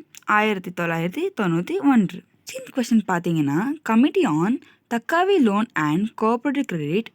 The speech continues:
நைன்டீன் சிக்ஸ்டி த்ரீ, Ministry of Community Development and Cooperation under the chairmanship of, இதோட ஆன்சர் பார்த்தீங்கன்னா, ஆப்ஷன் சி, ஸ்ரீ பி பி பட்டேல்.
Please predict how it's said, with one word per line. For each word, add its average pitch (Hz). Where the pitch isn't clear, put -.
நைன்டீன் 196
சிக்ஸ்டி -
த்ரீ, 226
Ministry 294
of 277
Community 233
Development 180
and 180
Cooperation 156
under 226
the 220
chairmanship 226
of, 147
இதோட 190
ஆன்சர் 175
பார்த்தீங்கன்னா, 160
ஆப்ஷன் 175
சி, -
ஸ்ரீ 294
பி 208
பி 262
பட்டேல். 180